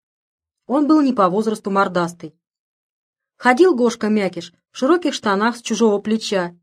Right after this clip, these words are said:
стянутых ремнем на животе в крупные складки, в кепке с оторванной пуговкой нахлебником. Круглую зиму, с осени до лета, в огромном, простроченном грубой ниткой ватнике, запахнувшись в него полтора раза.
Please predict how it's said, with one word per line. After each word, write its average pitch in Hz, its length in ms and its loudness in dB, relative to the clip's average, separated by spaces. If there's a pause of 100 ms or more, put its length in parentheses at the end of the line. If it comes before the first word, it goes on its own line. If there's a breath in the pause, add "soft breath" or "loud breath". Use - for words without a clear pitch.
(380)
стянутых 220 540 0
ремнем 208 320 0
на 269 100 0
животе 233 640 -2
в - 100 -20
крупные 220 360 -4
складки, 190 640 -4 (460)
в - 140 -20
кепке 285 520 0
с - 100 -8
оторванной 254 480 2
пуговкой 202 460 -6
нахлебником. 165 840 -6 (1400)
Круглую 269 440 6
зиму, 247 500 -2
с - 140 -8
осени 226 340 0
до 180 160 -2
лета, 214 420 -4 (300)
в 185 100 -2
огромном, 247 680 0 (200)
простроченном 262 680 0
грубой 233 300 0
ниткой 226 360 -2
ватнике, 220 680 -4 (280)
запахнувшись 269 680 0
в - 40 -14
него 208 180 -2
полтора 185 440 -2
раза. 170 380 -2